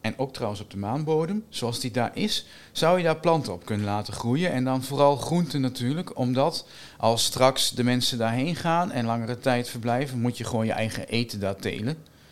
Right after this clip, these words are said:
Nou, en dan is natuurlijk een van de vragen, ja, eh,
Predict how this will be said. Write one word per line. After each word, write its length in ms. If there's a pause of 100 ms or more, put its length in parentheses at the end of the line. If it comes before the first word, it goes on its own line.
(500)
Nou, 200
en 120
dan 220
is 140
natuurlijk 420
een 160
van 140
de 60
vragen, 460
ja, 260 (200)
eh, 120